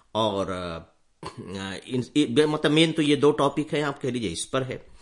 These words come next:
सेकंड पेपर हमारा गवर्नेंस, पॉलिटी, कॉन्स्टिट्यूशन, इंटरनेशनल रिलेशन, सोशल जस्टिस पर है। थर्ड पेपर हमारा इकोनॉमी और डिजास्टर मैनेजमेंट, इन सब पर जरूर है।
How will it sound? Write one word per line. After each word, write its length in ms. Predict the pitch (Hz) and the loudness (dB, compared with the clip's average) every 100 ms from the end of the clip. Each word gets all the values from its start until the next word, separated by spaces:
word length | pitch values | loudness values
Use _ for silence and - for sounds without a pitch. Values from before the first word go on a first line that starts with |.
| - - | -20 -12
सेकंड 400 | - 151 165 165 | 0 2 4 2
पेपर 260 | 160 147 139 | 2 0 0
हमारा 260 | 135 131 123 | 2 0 0
गवर्नेंस, 600 | 110 110 113 120 123 - | 0 0 0 0 -2 -4
पॉलिटी, 540 | - 110 113 110 113 | -2 0 0 -2 -4
कॉन्स्टिट्यूशन, 840 | 107 107 104 104 - 110 107 107 | -4 -4 -4 -8 -6 -6 -4 -4
इंटरनेशनल 540 | 104 95 98 98 - 101 | -4 -4 -6 -6 -4 -4
रिलेशन, 340 | 98 104 98 | -4 -4 -6
सोशल 340 | 92 87 90 85 | -8 -10 -10 -10
जस्टिस 380 | 85 - 117 | -10 -8 -10
पर 180 | - 113 | -8 -8
है। 120 | 117 - - _ - | -8 -14 -20 _ -4
थर्ड 200 | 240 214 | -2 0
पेपर 240 | 170 165 | -2 0
हमारा 280 | 143 127 127 | 0 0 0
इकोनॉमी 560 | 117 107 107 107 107 104 | -2 -2 -2 -2 -2 -2
और 60 | |
डिजास्टर 440 | 98 101 104 - 107 | -4 -4 -4 -6 -6
मैनेजमेंट, 560 | 95 95 92 92 98 | -6 -6 -6 -8 -8
इन 80 | 95 | -8
सब 260 | 98 92 - | -8 -10 -10
पर 100 | 90 | -12
जरूर 320 | 82 67 65 | -12 -16 -18
है। 60 | - | -20